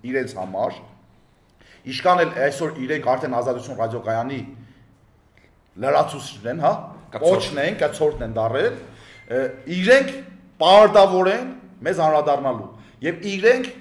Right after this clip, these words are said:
Speaker 1: իրավունք չունեն ասելու, որ Լանզարոտեի կոնվենցիայի ժամանակ, քննարկման ժամանակ մենք հրավիրել ենք կողմերին, կողմերը չեն եկել,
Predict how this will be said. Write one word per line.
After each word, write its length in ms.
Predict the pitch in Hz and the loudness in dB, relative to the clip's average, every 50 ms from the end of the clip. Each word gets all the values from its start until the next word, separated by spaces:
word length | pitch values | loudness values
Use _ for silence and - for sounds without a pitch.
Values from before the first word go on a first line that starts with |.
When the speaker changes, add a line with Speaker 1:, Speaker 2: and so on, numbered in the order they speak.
| - - | -20 -18
Speaker 1:
իրավունք 600 | - 170 180 175 214 226 240 233 240 240 - - | -14 -10 -4 2 4 4 4 4 0 -2 -6 -8
չունեն 440 | - - 202 190 180 160 170 202 226 - - - - | -10 -8 -4 -2 -2 0 -2 -2 -6 -8 -14 -16 -6
ասելու, 520 | - - 175 180 - 190 170 165 180 214 226 - - - - - | 0 0 0 0 0 -4 -4 -4 -4 -6 -8 -10 -14 -18 -20 -8
որ 180 | - 170 190 185 | -2 -2 0 2
Լանզարոտեի 680 | 175 170 175 190 190 185 202 208 240 247 240 220 202 196 - | 4 4 4 4 6 6 6 6 6 6 6 4 2 2 2
կոնվենցիայի 680 | - 175 180 180 180 202 220 220 214 208 185 175 165 | 0 2 2 2 2 0 -2 0 2 2 2 2 2
ժամանակ, 560 | 156 139 151 151 156 160 165 175 190 190 147 - | 0 0 0 2 2 2 2 2 2 2 0 0
քննարկման 520 | - 156 151 160 160 160 170 202 214 202 | -4 -6 -4 -4 -4 -4 -2 -2 -2 -2
ժամանակ 580 | 143 160 151 147 147 147 151 180 208 190 - - - - - - - | 0 0 0 0 0 0 0 2 2 2 0 0 -6 -14 -16 -14 -8
մենք 260 | - 175 214 208 - | -4 -2 -2 -2 -2
հրավիրել 500 | 147 151 156 165 165 160 170 175 185 202 | -2 0 2 2 2 0 -2 -4 -2 -2
ենք 120 | 190 165 160 | -2 -2 0
կողմերին, 640 | - 156 143 139 143 156 190 262 285 277 240 165 - - - | 0 0 0 0 -2 -4 -4 -4 -4 -4 -4 -6 -8 -10 -8
կողմերը 340 | - 175 185 180 233 240 233 | -4 -2 0 2 4 4 4
չեն 260 | 214 - 202 196 180 | 4 4 0 -2 -2
եկել, 280 | 151 127 117 107 92 - | -2 -2 -4 -6 -8 -10